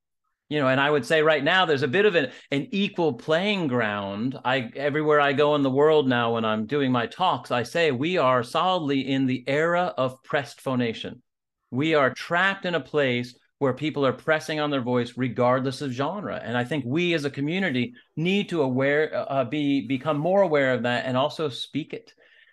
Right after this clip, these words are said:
speak the truth and, and, uh, try and find a way forward that's, that actually meets the needs of everybody. 'Cause from what I've found, you can deliver any aesthetic with a sustainable vocal production.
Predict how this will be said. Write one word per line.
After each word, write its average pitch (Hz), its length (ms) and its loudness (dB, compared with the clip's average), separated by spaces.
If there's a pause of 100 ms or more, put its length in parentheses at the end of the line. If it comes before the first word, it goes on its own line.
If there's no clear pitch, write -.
speak - 300 -8
the 160 80 -6
truth 180 440 -2
and, 127 200 2
and, 123 360 0
uh, 113 400 0 (240)
try 151 240 0
and 156 160 -4
find 147 240 0
a 135 40 0
way 127 220 2
forward 123 600 0
that's, - 500 -4
that 123 260 -2
actually 143 340 -2
meets 139 260 -4
the 139 40 -6
needs 135 220 -2
of 117 80 -4
everybody. 98 460 -4
'Cause - 240 -10 (420)
from 135 160 0
what 135 160 2
I've 135 180 0
found, 127 320 2
you 143 100 0
can 135 140 -2
deliver 123 380 0
any 143 240 0
aesthetic 131 580 0
with 117 220 -4
a 113 80 -4
sustainable 113 840 -4
vocal 113 300 -4
production. - 520 -14